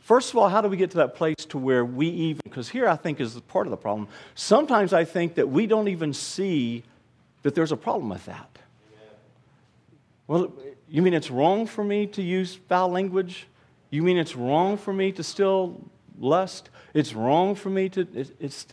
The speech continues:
is it really? I mean, 'cause we... 'cause see, the thing about it is, in, in most churches in America today, we, we really don't talk about sin anymore. So we don't know what sin is.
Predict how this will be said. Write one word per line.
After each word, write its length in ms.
is 140
it 80
really? 520
I 60
mean, 380
'cause 140
we... 300
'cause 260
see, 160
the 100
thing 220
about 240
it 100
is, 260
in, 260
in 360
most 240
churches 320
in 80
America 360
today, 260
we, 140
we 100
really 240
don't 160
talk 140
about 180
sin 260
anymore. 340
So 140
we 80
don't 140
know 80
what 120
sin 300
is. 460